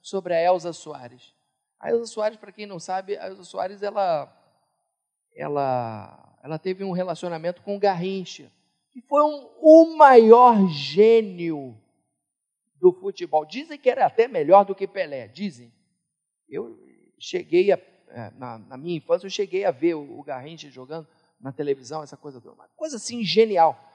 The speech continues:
Mas o Garrincha tinha um problema, que ele, ele era, ele gostava de beber. E é a vida dele, ó, ó, a vida dele foi pro buraco,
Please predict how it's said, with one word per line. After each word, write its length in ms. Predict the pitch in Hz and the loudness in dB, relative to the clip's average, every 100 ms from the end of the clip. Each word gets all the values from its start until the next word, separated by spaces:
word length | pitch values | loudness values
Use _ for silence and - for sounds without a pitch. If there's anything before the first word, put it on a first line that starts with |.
| _ _ | _ _
Mas 160 | - - | -20 -20
o 60 | |
Garrincha 460 | - 226 202 247 269 | -12 -4 -2 -4 -10
tinha 140 | 262 | -14
um 40 | 254 | -10
problema, 460 | - 190 202 247 | -6 -6 -8 -12
que 140 | - 214 | -14 -14
ele, 200 | 220 196 | -14 -18
ele 240 | 208 214 180 | -20 -16 -8
era, 440 | 190 226 170 107 _ _ _ _ _ _ _ _ | -6 -6 -10 -14 _ _ _ _ _ _ _ _
ele 140 | 160 | -20
gostava 540 | 196 170 151 175 175 190 | -14 -12 -12 -16 -18 -18
de 100 | 196 | -2
beber. 720 | 202 202 175 180 127 _ _ | 0 2 -2 -4 -10 _ _
E 120 | _ - | _ -20
é 100 | - _ | -20 _
a 160 | 196 | -20
vida 580 | 175 139 147 208 208 165 131 | -20 _ _ -20 -18 -18 -16
dele, 300 | 156 175 160 | -16 -16 -18
ó, 100 | 127 - | -20 -20
ó, 220 | 135 - _ _ _ _ _ _ _ _ _ _ | -20 -20 _ _ _ _ _ _ _ _ _ _
a 100 | - | -20
vida 300 | 156 196 190 | -18 -12 -10
dele 180 | 165 180 | -8 -8
foi 180 | 175 175 | -10 -20
pro 200 | 175 175 | -20 -20
buraco, 340 | 147 143 156 | -20 -20 -20